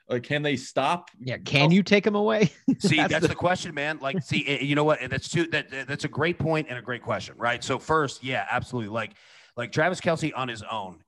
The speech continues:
Speaker 3: is a stud. Travis Kelce in double coverage is a stud, and that's the problem. So you start doubling that guy. Like, the Chiefs have weapons everywhere. You know what I mean? Like, that's the problem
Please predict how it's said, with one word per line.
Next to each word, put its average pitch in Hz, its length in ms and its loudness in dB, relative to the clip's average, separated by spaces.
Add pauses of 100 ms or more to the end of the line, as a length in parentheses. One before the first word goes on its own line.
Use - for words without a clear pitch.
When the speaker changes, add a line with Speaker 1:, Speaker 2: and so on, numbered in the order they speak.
Speaker 3:
is 120 160 -6
a 104 60 -8
stud. 107 320 0
Travis 202 320 -2
Kelce 147 340 -2
in 110 80 -8
double 113 240 -4
coverage 139 580 -2
is 113 160 -12
a 92 40 -14
stud, 98 460 -2
and 127 120 -4
that's 143 200 0
the - 100 -6
problem. 123 480 0
So 131 140 -6
you 127 160 -10
start - 380 -2
doubling 123 440 -2
that 101 200 -8
guy. 95 340 -6 (360)
Like, 131 180 0
the 131 100 -4
Chiefs 277 300 -2
have 156 200 0
weapons 131 400 -2 (140)
everywhere. 113 600 -4
You 131 120 -8
know 156 60 0
what 160 100 0
I 147 40 0
mean? 156 220 0
Like, 113 180 -6
that's 147 260 -2
the - 100 -6
problem 113 720 -4